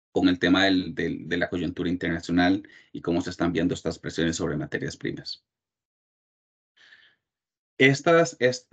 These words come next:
existen cierto efecto y cierto traslado efectivamente de cómo estas tasas de política monetaria, este, ejercidas por estas, eh, instituciones financieras o bancos centrales, cómo premian directamente las tasas de interés de mercado.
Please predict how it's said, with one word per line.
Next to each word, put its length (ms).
existen 380
cierto 300
efecto 340
y 40
cierto 320
traslado 380
efectivamente 720
de 220
cómo 300
estas 240
tasas 280
de 80
política 440
monetaria, 640
este, 560
ejercidas 540
por 160
estas, 480
eh, 260
instituciones 560
financieras 560
o 80
bancos 280
centrales, 680
cómo 320
premian 500
directamente 680
las 120
tasas 220
de 60
interés 260
de 80
mercado. 500